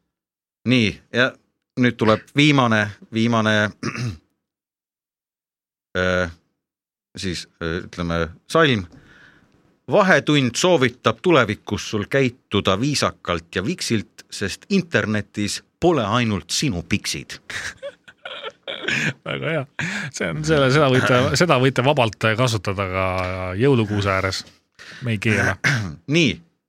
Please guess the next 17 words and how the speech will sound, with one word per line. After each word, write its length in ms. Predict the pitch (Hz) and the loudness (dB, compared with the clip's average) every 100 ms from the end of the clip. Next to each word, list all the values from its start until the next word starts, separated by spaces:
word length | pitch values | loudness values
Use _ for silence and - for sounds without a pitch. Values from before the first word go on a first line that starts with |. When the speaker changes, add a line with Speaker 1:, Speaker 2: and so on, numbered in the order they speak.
| _ | _
Speaker 1:
ja 360 | 131 135 123 101 - _ - | 2 4 4 0 -6 _ -12
kui, 360 | 160 165 170 | -10 -8 -6
kui 120 | 165 170 | 0 2
sa 60 | |
lubad, 240 | 190 170 120 | 2 2 0
siis 120 | - | -2
ma 120 | 127 | -4
kannan 280 | 123 131 117 | 0 0 2
ka 80 | 113 | 4
soomekeelse 520 | 165 127 90 90 - | 4 2 2 0 2
Speaker 2:
Aa, 100 | 131 | 2
Speaker 1:
ette. 100 | 135 | 2
Speaker 2:
muidugi, 240 | - 98 | 2 2
jaa, 120 | 107 110 | 2 2
jaa, 160 | 110 | 4
Speaker 1:
Jaa, 140 | 143 113 | 4 4
Speaker 2:
jaa. 160 | 117 | 4